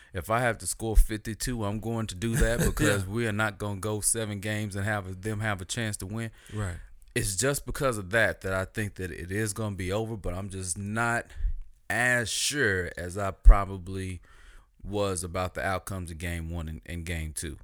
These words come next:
Speaker 1: You
Speaker 2: Yeah,
Speaker 1: know?
Speaker 2: no, nobody is. One, once you get a win, it becomes a series, and, you know what I
Speaker 1: Right.
Speaker 2: mean? Uh, but really, they need to get, Cleveland needs to get a win on Golden State's home floor to really make it a series. But I agree with you. I think K D is gonna have, uh, a really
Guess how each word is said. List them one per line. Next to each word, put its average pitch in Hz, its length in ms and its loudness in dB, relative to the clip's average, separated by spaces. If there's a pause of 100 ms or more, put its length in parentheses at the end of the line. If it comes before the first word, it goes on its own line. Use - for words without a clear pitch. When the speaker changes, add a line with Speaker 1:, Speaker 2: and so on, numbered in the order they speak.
(180)
Speaker 1:
You 123 180 -2
Speaker 2:
Yeah, 127 180 2
Speaker 1:
know? 113 180 -4
Speaker 2:
no, 123 60 -4
nobody 127 560 -2
is. 101 140 0
One, 120 260 0
once 147 280 -2
you 123 80 -4
get 110 180 -4
a 104 60 -2
win, 113 420 -2
it 107 140 -4
becomes 107 400 6
a 92 60 -6
series, 107 640 -4
and, 98 220 -6
you 107 140 -4
know 104 140 -2
what 95 60 2
I 92 80 4
Speaker 1:
Right. 82 100 0
Speaker 2:
mean? 110 120 -4 (380)
Uh, 107 400 -2
but 110 200 2
really, 117 400 2
they 117 200 -2
need 120 260 -2
to 107 80 0
get, 98 320 -4
Cleveland 117 400 0
needs 117 240 0
to 104 80 -4
get 107 180 2
a 104 40 6
win 107 400 -2
on 98 360 -4
Golden 104 460 -2
State's 110 400 -2
home 104 220 -2
floor 117 360 -2
to - 80 0
really 110 320 2
make 98 280 -4
it 92 60 -4
a 92 80 -2
series. 95 540 -2
But 98 220 0 (320)
I 139 180 2
agree 120 260 2
with 117 200 0
you. 107 100 2
I 110 60 -2
think 107 260 -2
K 104 240 2
D 107 260 0
is 101 120 0
gonna 98 240 -4
have, 98 440 -2
uh, 92 320 -6
a 95 160 -6
really 104 340 0